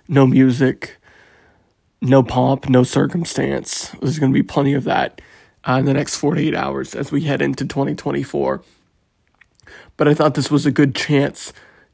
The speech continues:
to look back at some of the biggest stories we talked about on the program in twenty twenty-three. Um,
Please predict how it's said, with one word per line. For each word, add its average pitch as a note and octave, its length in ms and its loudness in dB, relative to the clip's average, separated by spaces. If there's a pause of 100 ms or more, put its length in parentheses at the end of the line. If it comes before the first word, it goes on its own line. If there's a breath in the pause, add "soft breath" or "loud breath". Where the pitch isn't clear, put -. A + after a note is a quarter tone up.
to D3 140 4
look C3 320 6
back D3 400 0
at C#3 140 0
some C3 200 0
of B2 40 2
the C3 80 0
biggest C3+ 320 2
stories D3 420 -2
we D#3 80 -6
talked C#3+ 280 -6
about C#3+ 280 -4
on C#3+ 180 -2
the C#3+ 80 -2
program C3 540 -6
in C#3 120 -4
twenty C#3 320 -6
twenty-three. - 680 -6 (640 soft breath)
Um, C3+ 420 -4